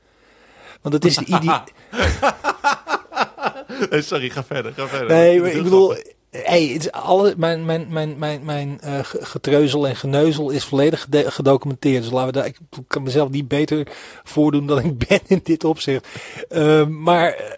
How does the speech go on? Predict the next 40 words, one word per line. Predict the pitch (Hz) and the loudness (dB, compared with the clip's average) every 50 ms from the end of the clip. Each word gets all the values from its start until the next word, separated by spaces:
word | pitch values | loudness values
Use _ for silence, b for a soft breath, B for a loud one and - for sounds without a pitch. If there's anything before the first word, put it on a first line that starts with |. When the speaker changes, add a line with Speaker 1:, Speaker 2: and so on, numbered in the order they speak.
| _ _ _ _ _ - 175 | _ _ _ _ _ -14 -10
Speaker 1:
wa-, | 175 170 - | -8 -6 -2
waar | 185 175 185 | 2 2 2
ik | - 190 | 2 2
achter | 185 190 - - 262 | -2 -2 0 -2 -4
kwam, | - - 143 127 123 127 135 - _ | -2 0 2 2 2 0 -4 -8 _
hoe | - 165 147 | -4 -2 0
meer | 147 147 160 | 2 2 2
ik | 180 175 - | 2 2 2
erover | 160 147 139 135 127 135 135 | 2 4 4 4 2 0 -4
ging, | - 147 135 123 127 127 | -4 -4 -4 -4 -4 -8
eh, | - 147 131 127 123 120 120 | -6 -6 -4 -4 -4 -2 0
lezen | 120 127 139 160 165 151 - 160 | 2 4 4 4 4 4 2 0
en | 139 | 0
meer, | 135 139 139 - | 0 -2 -2 -2
want | 131 127 117 - - - | -2 -4 -6 -8 -12 -14
toen | - - 135 | -8 -6 -4
die | 127 120 | -2 0
weg | 113 131 131 - | 2 2 0 0
was, | - 131 117 | 0 -4 -2
ging | - - 127 113 | -2 -4 -4 -2
ik | - | -2
helemaal | 120 117 117 117 123 143 165 165 | -2 -2 -2 -2 0 0 0 0
in | 143 131 | 0 0
een | 131 127 123 | -2 0 2
rabbit | 139 139 127 131 - | 2 2 2 0 -2
hole, | - - 131 131 147 165 180 160 139 131 131 131 131 131 127 | -2 0 2 4 4 4 2 0 -2 0 0 0 0 0 0
eh, | 131 | 0
om, | 139 139 135 | -2 -2 -4
om | 135 135 | -6 -6
te | 127 - | -8 -6
kijken | - - 135 127 127 - 139 | -2 0 0 0 0 0 0
wat | 131 123 - | -2 0 0
je | 139 | 0
allemaal | 127 127 131 | -2 -2 -4
met | 131 127 | -4 -6
de | 113 | -6
Steam | - - 135 131 127 | -4 -2 -2 -2 -2
Deck | 127 120 - | -2 -4 -4
kon | - 131 120 | -6 -8 -6
doen. | 117 131 156 175 | -4 -4 -6 -6